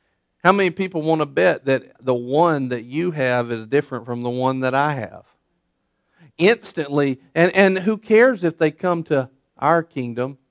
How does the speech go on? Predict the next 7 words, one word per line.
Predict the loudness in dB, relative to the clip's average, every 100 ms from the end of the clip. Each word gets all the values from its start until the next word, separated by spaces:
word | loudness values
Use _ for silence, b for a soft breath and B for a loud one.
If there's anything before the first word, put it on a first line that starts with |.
| -6
our | -2 -2
church? | -4 -4 -4 -4 _ _ _ _ _ _ _ _ _ _
Let's | 0 0
just | -4 -8 -4
get | 0 0
'em | 0 -4
in | -6 -8